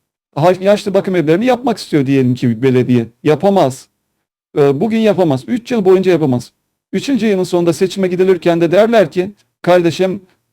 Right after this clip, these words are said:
e, yapmadınız. Bakın belediyeler çalışmıyor." denilebilir. O yüzden bu üç yıllık süreç ileseleme ile, ile uygulamalıdır. E, seçimden sonra, tamamen sonra adam bir sene,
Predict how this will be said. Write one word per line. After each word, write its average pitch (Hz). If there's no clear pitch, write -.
e, 208
yapmadınız. 196
Bakın 170
belediyeler 170
çalışmıyor." 160
denilebilir. 131
O 185
yüzden 185
bu 190
üç -
yıllık 135
süreç 180
ileseleme 180
ile, 175
ile 170
uygulamalıdır. 165
E, 147
seçimden 175
sonra, 156
tamamen 156
sonra 156
adam 151
bir 151
sene, 156